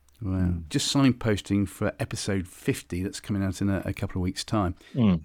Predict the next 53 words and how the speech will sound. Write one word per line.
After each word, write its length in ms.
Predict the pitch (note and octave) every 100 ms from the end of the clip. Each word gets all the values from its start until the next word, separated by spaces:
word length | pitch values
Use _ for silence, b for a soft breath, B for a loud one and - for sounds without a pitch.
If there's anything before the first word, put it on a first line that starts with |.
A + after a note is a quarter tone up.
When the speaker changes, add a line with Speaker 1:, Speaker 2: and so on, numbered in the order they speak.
| -
Speaker 1:
It 100 | G2+
was 160 | G2+
recorded 420 | G#2 - B2+ G2+ G#2
yesterday, 640 | A2 - - F2 D#2+ -
and 100 | F#2+ G2+
we 80 |
were 140 | G2 G#2
looking 360 | G2 - G2
at, 180 | F#2+ -
uh, 100 | F#2+
mental 340 | F#2+ A2 G#2+ F2
health. 400 | A#2 F2+ - - _ _ _ _ -
And 340 | F#2 F#2 F#2
Speaker 2:
Mm. 260 | G#2+ E2+ D2+ -
Speaker 1:
it 120 | G2+
was 180 | F2+ - _ G2+
led 280 | F#2+ F2+
by 200 | F#2 F#2
a 120 | F2 F#2
chap 260 | G#2+ F2+
who's 120 | F#2+
very 220 | E2 G2 F2
high 200 | G2+ F#2
up 140 | -
in 100 | F#2
Church 220 | - -
of 80 | -
England 340 | F#2+ F#2 F2+
as 120 | E2+ E2
a 40 |
psychotherapist 880 | F#2 F#2+ - F2 F#2+ F#2 - E2+ - b b b
called 160 | - F#2
Peter 180 | G#2+ F#2
Mockford. 420 | F#2 - - F#2 b b b b b
We 100 | A#2
were 100 | A2+
talking 340 | G#2 C3+ A#2+ A2
about 280 | G2 F#2 -
that, 200 | E2+ -
or 120 | G2
he 200 | - B2
was, 280 | F2+ F2 -
should 160 | E2 F2+
I 60 |
say, 320 | - E2+ - - b b b b -
about 280 | G2+ G2
Speaker 2:
Mm. 60 | G2
Speaker 1:
compassion, 640 | D2+ - F#2+ - G#2 F#2+ - B B
about 220 | - -
communication, 840 | - G#2+ F#2+ - F#2 F#2 - G#2 -
about 240 | E2+ G2+
Speaker 2:
Yeah. 80 | F#2 F2+
Speaker 1:
listening, 480 | G#2 - F2+ F2+